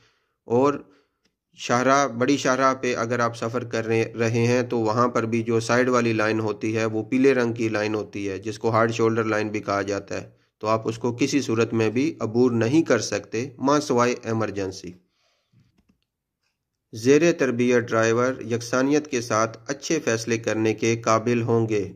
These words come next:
नंबर एक, सिर्फ बहुत ज़्यादा मश्क और तजर्बा हासिल करने के बाद। नंबर दो, उसी वक्त से, क्योंकि उनका रद्द अमल बहुत अच्छा होता है। नंबर तीन, पहले कुछ सबक हासिल करने के बाद।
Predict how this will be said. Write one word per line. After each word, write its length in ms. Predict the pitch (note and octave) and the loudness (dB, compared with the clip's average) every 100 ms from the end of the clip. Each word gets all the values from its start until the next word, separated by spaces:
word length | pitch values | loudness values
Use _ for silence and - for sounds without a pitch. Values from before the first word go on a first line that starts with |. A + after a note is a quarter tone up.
| - | -4
नंबर 300 | B2 B2 A2+ | 0 2 2
एक, 220 | G2+ - | -2 -6
सिर्फ 440 | - - D3+ D#3 - | -10 -2 -2 -2 -6
बहुत 280 | A2 C3 D#3 | -2 2 4
ज़्यादा 380 | B2 A#2+ A#2 A#2+ | 4 2 2 0
मश्क 380 | A2+ B2 - B2 | 0 -2 -2 -2
और 220 | A#2+ A#2 | -2 -2
तजर्बा 340 | A2 A2+ A2+ C3 | 0 0 2 2
हासिल 360 | C3 B2+ C3+ | 0 0 -4
करने 340 | C3 C3+ C3+ C3 | -4 -2 -2 -2
के 160 | C3+ | -2
बाद। 360 | B2+ B2+ C3 - _ _ _ - | 0 0 -2 -8 _ _ _ -4
नंबर 320 | D#3+ D3+ A#2+ | 0 2 2
दो, 320 | G#2 G2 F2 _ _ _ _ _ _ _ _ | 0 -6 -8 _ _ _ _ _ _ _ _
उसी 220 | D3 D3 D#3+ | -2 2 2
वक्त 240 | C3 A#2+ | 2 0
से, 260 | - B2 A#2+ | -2 -2 0
क्योंकि 400 | D3+ D3+ D3 B2+ | 0 0 0 0
उनका 320 | C#3 D3 C3+ | 0 0 2
रद्द 240 | A2+ G#2+ | 2 2
अमल 320 | A2+ A2 A2+ | 2 2 2
बहुत 440 | A2 G#2 A#2+ C#3 C#3 | 0 -2 0 0 0
अच्छा 220 | B2+ C3+ | -2 0
होता 420 | C3 B2 A#2+ B2 | 0 -2 0 0
है। 280 | B2 B2 C#3 - | 0 -4 -4 -2
नंबर 300 | C3 B2+ A#2 | 2 2 0
तीन, 260 | A2+ G2 F#2 _ _ _ _ _ _ _ | -2 -6 -8 _ _ _ _ _ _ _
पहले 380 | C3+ C#3+ D3 D3 | -2 2 4 2
कुछ 320 | D3 D3+ D3 | 2 -2 -2
सबक 340 | C3+ C3 C3+ A#2 | -2 -2 -4 -2
हासिल 320 | A#2 A2+ A#2+ | 0 0 0
करने 340 | A#2 A2 A2 | 0 0 0
के 180 | G#2 G2+ | 0 -2
बाद। 320 | G2 F2+ - | -2 -6 -8